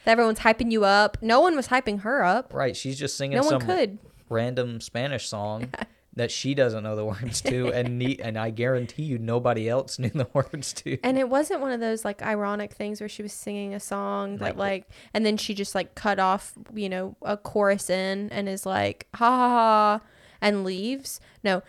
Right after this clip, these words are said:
Speaker 1: she sang the entire song.
Speaker 2: <laughs>
Speaker 1: When we left, like,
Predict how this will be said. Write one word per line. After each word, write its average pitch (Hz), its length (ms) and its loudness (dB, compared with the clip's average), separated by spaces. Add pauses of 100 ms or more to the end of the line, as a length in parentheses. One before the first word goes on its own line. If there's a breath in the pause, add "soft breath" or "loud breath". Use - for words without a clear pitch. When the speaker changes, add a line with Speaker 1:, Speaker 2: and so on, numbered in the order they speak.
(100)
Speaker 1:
she - 160 -4
sang 294 280 4
the 254 200 2
entire 208 500 6
song. 202 400 8 (320)
Speaker 2:
<laughs> - 260 -10
Speaker 1:
When 277 380 8
we 302 200 4
left, 247 500 6
like, 214 260 4